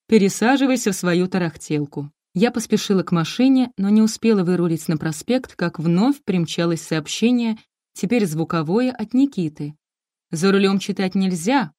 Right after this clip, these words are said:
поэтому я говорю: девчонка невменяемая». Я вцепилась в руль и получила новую порцию голосовых сообщений, всё от Володи.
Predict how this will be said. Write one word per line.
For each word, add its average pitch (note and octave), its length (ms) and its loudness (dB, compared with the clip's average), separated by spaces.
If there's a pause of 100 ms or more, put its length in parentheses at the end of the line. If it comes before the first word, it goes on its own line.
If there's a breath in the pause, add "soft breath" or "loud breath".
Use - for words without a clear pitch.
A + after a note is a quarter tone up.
(140)
поэтому A#3 360 0
я G#3 180 2
говорю: F3+ 500 -2 (320)
девчонка F3+ 720 2
невменяемая». F3 1080 0 (640)
Я E3+ 260 0
вцепилась E3 600 -4
в - 80 -6
руль D3+ 260 -2 (480)
и G3 80 0
получила G#3 480 2
новую A3 380 4
порцию F#3+ 400 -4
голосовых F3 420 -4
сообщений, E3+ 720 -4
всё - 260 -4
от E3+ 100 -4
Володи. E3+ 580 -4